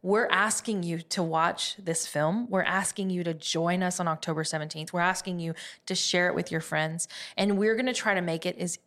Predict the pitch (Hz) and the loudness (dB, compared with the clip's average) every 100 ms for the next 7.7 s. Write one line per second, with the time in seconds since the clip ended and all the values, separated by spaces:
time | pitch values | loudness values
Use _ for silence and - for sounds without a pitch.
0 | - 175 185 185 175 - - 143 - 151 | -4 0 2 2 0 0 0 0 0 0
1 | 135 139 - - - 165 170 185 180 175 | 0 -2 -8 -12 -4 -2 0 0 -2 -2
2 | 170 151 - - 220 240 240 233 - 160 | -4 -4 -6 -6 0 2 0 -2 -4 -4
3 | 151 160 - - - 160 156 175 170 208 | -6 -14 -18 -10 -8 -4 -2 -2 0 2
4 | 220 220 220 180 180 170 - 202 202 202 | 4 2 2 2 2 2 2 2 2 0
5 | - 180 - 196 190 196 196 196 - - | -4 -4 0 4 4 6 4 2 -8 -14
6 | - 180 202 - - 202 196 196 185 175 | 0 4 4 2 2 4 4 4 2 2
7 | 160 - 220 214 214 214 | 0 0 4 4 4 2